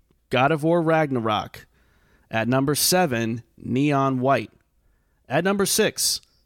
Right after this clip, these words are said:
Norco. At number five, Return to Monkey Island. At number four, Stray. Number three, A Plague Tale Requiem. Number two, Xenoblade Chronicles three.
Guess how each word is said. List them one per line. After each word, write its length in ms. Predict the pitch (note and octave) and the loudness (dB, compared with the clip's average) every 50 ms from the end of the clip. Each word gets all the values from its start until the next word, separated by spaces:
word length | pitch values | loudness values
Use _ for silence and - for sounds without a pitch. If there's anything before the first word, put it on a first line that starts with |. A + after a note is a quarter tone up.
| _ - | _ -6
Norco. 560 | - C#3 F3 G3 F3+ - - A#2+ G2+ C#2 - - _ _ _ _ _ _ _ _ _ _ _ _ _ _ _ _ _ - _ _ - | -2 0 2 2 2 0 -2 -2 -4 -4 -6 -12 _ _ _ _ _ _ _ _ _ _ _ _ _ _ _ _ _ -20 _ _ -2
At 140 | C#3+ E3 E3+ | -2 0 2
number 160 | F3 F#3+ F3 | 2 2 2
five, 520 | - - G3+ G3 F3+ D#3 C#3 C3+ C3 - | 0 2 2 4 4 4 4 2 0 -2
Return 720 | - C3 - - - - - F3 F3+ F3 F3 F3+ F3 E3 - - | -4 -4 -4 -4 -4 -2 0 2 2 4 2 2 0 -2 -4 -2
to 100 | - D3 | 0 2
Monkey 420 | C3+ C#3 C#3 C#3+ - C#3 C3+ C3 | 2 2 2 0 0 0 0 0
Island. 520 | - B2 A#2+ A#2+ A2+ G#2 - - - - - - - _ _ _ _ _ _ _ _ - - | 0 0 0 0 -2 -4 -6 -10 -14 -16 -18 -20 -20 _ _ _ _ _ _ _ _ -12 -6
At 60 | - | -4
number 200 | C3 C#3 D#3 D3 | 0 0 0 0
four, 640 | - - F#3+ F#3+ F3+ D#3 C3+ B2+ B2 C3 C3 - _ | -2 0 0 2 4 4 4 2 2 0 -2 -6 _
Stray. 760 | - - - - - - D#3 D3+ C3 A2 G#2+ - - - - _ _ _ _ _ _ _ _ _ _ _ _ _ _ - | -8 -6 -4 -4 -2 0 0 0 2 0 0 -4 -6 -12 -16 _ _ _ _ _ _ _ _ _ _ _ _ _ _ -2
Number 240 | C3+ D3+ D#3 D#3+ D3 | 0 0 0 0 -2
three, 580 | - - F3 F#3 G3 F#3 D3+ C3 B2+ B2 B2+ - | -2 -2 0 2 4 4 4 2 2 0 -2 -2
A 80 | A#2 A2+ | -4 -6
Plague 300 | - - D3 C#3+ C#3+ C3 - | -4 -2 -2 0 0 -2 -2
Tale 240 | - D3 C3 B2+ | -2 0 0 0
Requiem. 640 | B2 C#3+ D3+ D3 - D#3 D3 C#3+ C#3+ C#3 C#3 C3+ C3 _ _ _ _ _ _ _ _ _ - | 0 0 -2 -2 -2 -2 -2 0 0 0 -2 -2 -6 _ _ _ _ _ _ _ _ _ -6
Number 320 | B2 C3+ C3+ B2+ A#2+ A2+ | -2 -2 0 0 -2 -4
two, 640 | - - - - E3+ E3 D#3+ D#3 D3+ D3+ C#3+ C#3 C3+ _ _ - | -4 -4 -2 0 2 2 2 2 0 0 -2 -4 -6 _ _ -6
Xenoblade 520 | A#2 A2+ C#3 D#3+ E3+ D#3+ C#3+ C#3 B2 A#2+ A#2 | -2 0 2 2 2 2 0 0 0 -2 0
Chronicles 460 | - C#3 C3 B2 A#2+ - A2+ G#2 - | 0 0 0 0 -2 -4 -6 -6 -4
three. 460 | - D3+ D3 D3 D3 C#3+ C#3 C3 - | -2 -2 0 0 0 0 -2 -2 -6